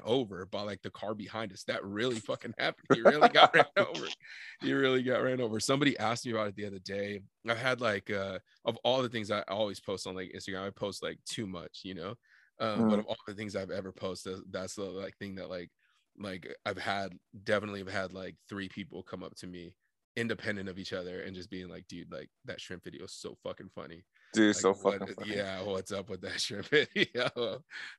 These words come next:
Speaker 1: Pierre Dumont, The Ballad of Pierre Dumont. Yeah, man. Baddest shrimp alive. <laughs>
Speaker 2: Uh,
Speaker 1: What's your top
Speaker 2: okay.
Speaker 1: watch? Must watch?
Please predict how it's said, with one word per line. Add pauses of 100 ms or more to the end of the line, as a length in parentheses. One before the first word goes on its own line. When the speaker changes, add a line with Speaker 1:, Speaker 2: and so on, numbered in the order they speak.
Speaker 1:
Pierre
Dumont,
The
Ballad
of
Pierre
Dumont. (600)
Yeah,
man. (220)
Baddest
shrimp
alive. (1040)
<laughs> (960)
Speaker 2:
Uh, (500)
Speaker 1:
What's
your
top
Speaker 2:
okay.
Speaker 1:
watch?
Must
watch?